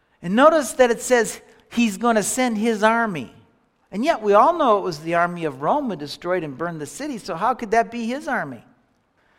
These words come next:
Well, all throughout Scripture,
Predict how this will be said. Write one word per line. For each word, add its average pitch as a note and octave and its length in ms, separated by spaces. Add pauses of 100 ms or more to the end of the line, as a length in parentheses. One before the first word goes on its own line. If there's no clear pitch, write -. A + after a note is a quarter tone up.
(420)
Well, G3+ 500 (680)
all G3 200
throughout A3 380
Scripture, F3+ 640